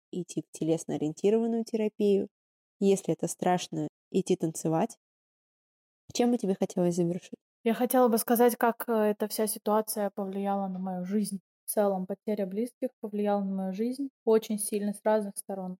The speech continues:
Speaker 2: И я хочу, опять же, закончить мемом, а, Сан Саныча. И всякое было. В меня стреляли, в лужу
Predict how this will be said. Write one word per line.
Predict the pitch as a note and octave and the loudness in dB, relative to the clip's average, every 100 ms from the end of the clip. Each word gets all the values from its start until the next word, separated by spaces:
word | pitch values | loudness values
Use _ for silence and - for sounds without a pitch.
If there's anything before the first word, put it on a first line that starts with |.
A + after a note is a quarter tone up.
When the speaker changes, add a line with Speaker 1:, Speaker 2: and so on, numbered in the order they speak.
| _ | _
Speaker 2:
И | A3 A3+ A#3 A3+ | 0 2 4 4
я | G#3+ G#3 | 2 2
хочу, | G#3 G#3 A3+ G#3 G3 F#3 | 0 0 0 0 0 -2
опять | F#3+ A3 G3 | -4 -2 -2
же, | F#3+ | -2
закончить | F#3 - G3+ G3 G3 | -4 -2 -2 -2 -4
мемом, | G3 F#3+ G#3+ A#3+ G#3+ F#3+ G3+ _ _ _ _ A3+ | -2 2 4 6 4 0 -6 _ _ _ _ -8
а, | G3 F#3+ F#3 F#3 F#3 F#3+ _ | -6 -4 -6 -8 -10 -14 _
Сан | - F#3+ | -4 -2
Саныча. | - A3+ A3+ G#3 - F#3 - - | 2 2 2 0 -4 -6 -6 -10
И | A#3 - | -10 -10
всякое | - - A3+ G#3 F#3 | -4 0 2 2 0
было. | G3+ F#3+ F3+ | 0 -2 -2
В | F3+ | -4
меня | F#3 G#3 _ | -6 -6 _
стреляли, | - B3 C#4+ C#4+ B3+ A3 | -6 0 4 4 4 2
в | G#3+ | 2
лужу | A#3 A#3 A3 | 0 2 0